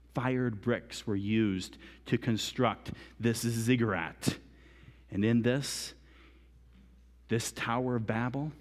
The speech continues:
it wasn't just an architectural wonder. It was built very similar to the same reason why the ancient people in the plains of Shinar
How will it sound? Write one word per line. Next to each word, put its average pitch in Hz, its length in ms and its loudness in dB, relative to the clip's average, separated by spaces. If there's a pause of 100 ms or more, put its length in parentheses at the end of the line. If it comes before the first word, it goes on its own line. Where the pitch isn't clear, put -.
(340)
it 135 80 2
wasn't 139 440 4
just 120 440 0
an - 140 -6
architectural - 880 -4
wonder. 95 460 -2 (1400)
It 135 200 2
was 151 160 4
built 131 320 0
very 127 260 2
similar 117 600 0 (1500)
to - 140 0
the 127 100 4
same 143 380 4
reason 131 360 4
why 123 300 2
the 120 240 2
ancient 139 800 2
people - 460 -4 (160)
in 120 100 4
the 113 80 2
plains 120 400 2
of 101 100 -2
Shinar 101 600 -2